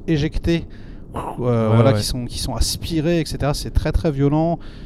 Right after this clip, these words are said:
Speaker 1: Il y en a
Speaker 2: En
Speaker 1: qui se prennent des coups dans les cuisses, des, des, des impacts, des trucs qui leur rentrent dans la chair et tout.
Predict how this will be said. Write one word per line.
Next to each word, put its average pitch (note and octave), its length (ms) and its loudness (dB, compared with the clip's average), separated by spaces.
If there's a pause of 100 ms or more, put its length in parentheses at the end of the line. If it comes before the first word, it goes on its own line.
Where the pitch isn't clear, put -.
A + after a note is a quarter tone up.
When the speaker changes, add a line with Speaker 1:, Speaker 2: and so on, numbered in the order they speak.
Speaker 1:
Il - 40 -16
y - 40 -4
en - 20 -2
a B2+ 80 2
Speaker 2:
En D3 60 -2
Speaker 1:
qui - 100 -8
se - 80 0
prennent - 240 0
des B2 120 0
coups - 280 4
dans C3+ 80 4
les A#2+ 80 -2
cuisses, D3 540 -4
des, A#2 200 -2
des, A2 240 -2
des A2 240 -4
impacts, C3 600 -2
des A2 220 0
trucs - 200 -8
qui - 120 -6
leur A2 120 0
rentrent A#2 380 -2
dans A#2 100 0
la G#2+ 140 2
chair C#3+ 480 0
et G#2+ 40 0
tout. C#3+ 200 -2